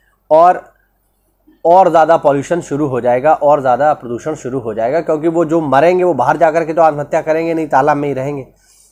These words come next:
तो basically जब किसी भी, अ, जलीय पारिस्थितिकी तंत्र की उत्पादकता बहुत ज़्यादा बढ़ जाती है, जैसे क-, किसी तालाब की उत्पादकता बहुत ज़्यादा बढ़ गई, तो इसी को कहा जाता है सुपोषण। और सुपोषण की स्थिति में उस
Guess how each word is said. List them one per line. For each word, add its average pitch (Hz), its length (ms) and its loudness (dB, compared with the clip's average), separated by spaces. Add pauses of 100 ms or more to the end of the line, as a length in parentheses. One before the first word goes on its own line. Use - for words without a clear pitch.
(100)
तो 156 60 -4
basically 165 460 0 (1080)
जब 185 420 0 (420)
किसी 185 280 -4
भी, 185 500 -4
अ, 147 260 2
जलीय 165 340 2
पारिस्थितिकी 170 540 0
तंत्र 170 280 -6
की 190 100 -4
उत्पादकता 160 580 0
बहुत 151 220 2
ज़्यादा 160 200 2
बढ़ 151 160 0
जाती 113 320 -2
है, 101 140 -10
जैसे 123 220 -6
क-, 170 100 -14
किसी 151 360 -6
तालाब 151 320 2
की 170 200 -2
उत्पादकता 143 500 -2
बहुत 135 180 0
ज़्यादा 139 180 0
बढ़ 120 140 -2
गई, 151 160 -4 (480)
तो 180 120 -12
इसी 190 220 -2
को 180 120 -2
कहा 151 180 2
जाता 151 260 0
है 165 100 0
सुपोषण। 120 440 -8
और 139 200 -6
सुपोषण 185 460 -2
की 202 120 -2
स्थिति 180 300 -4
में 175 300 2
उस 202 260 -4